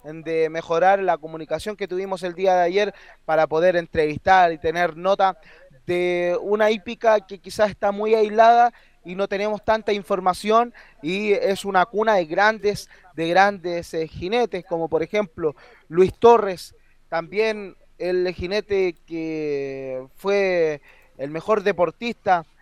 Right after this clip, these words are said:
de su época nacional, como es, eh, José Santos. Él fue el mejor deportista de su época a nivel deportivo de nuestro país.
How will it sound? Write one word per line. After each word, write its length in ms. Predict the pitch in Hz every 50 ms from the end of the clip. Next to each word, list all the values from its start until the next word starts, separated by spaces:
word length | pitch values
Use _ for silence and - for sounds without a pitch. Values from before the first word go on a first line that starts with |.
| _ _ _ _
de 100 | - 170
su 240 | 170 - - 190 196
época 960 | 208 - 196 175 - 185 175 175 165 160 156 151 151 147 147 147 143 143 143 147 156
nacional, 800 | 160 160 165 - - 165 170 190 220 233 240 240 247 233 208 - -
como 420 | - 214 226 233 233 233 220 - - - - - - -
es, 340 | - 156 190 214 214 - -
eh, 180 | 202 185 170 170
José 640 | - - - 175 170 - - - 220 220 233 220 - _ _ _ _ _
Santos. 840 | - - - - - 208 208 226 240 220 - - 175 160 - - -
Él 240 | 165 202 226 247
fue 200 | 202 - - 240
el 60 | 262 262
mejor 320 | 240 214 - 233 262 269
deportista 840 | 247 254 208 214 208 185 - - 247 262 - _ - 269 277 269 262 _ _ _ - _ _ _ _
de 920 | - 170 165 143 143 190 190 190 190 185 185 185 180 175 175 175 170 170 165
su 240 | - - 185 175 190
época 1000 | 214 226 190 - 247 240 - - 247 240 226 214 214 202 196 190 180 175 165 - - _ _ - _
a 120 | - 170 170
nivel 600 | 170 175 180 190 208 208 202 190 185 175 165 151
deportivo 560 | 170 165 151 156 151 151 - 220 226 226 208
de 80 | 170 160
nuestro 260 | 180 175 - 165 156
país. 400 | 151 165 202 254 269 - -